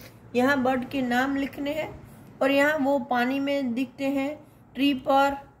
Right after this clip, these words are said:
ग्राउंड पर, घर में या उड़ते हुए,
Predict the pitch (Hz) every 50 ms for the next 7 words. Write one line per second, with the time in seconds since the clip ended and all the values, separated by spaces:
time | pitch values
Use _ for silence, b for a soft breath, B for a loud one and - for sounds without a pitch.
0 | - 220 196 190 214 226 233 247 269 269 262 254 - 269 262 269 269 277 285 -
1 | - B B B B B B B - 190 208 233 240 254 262 269 277 277 285 294
2 | 302 - - 226 233 240 247 247 247 240 - 226 269 262 269 - 269 262 240 226
3 | 208 196 185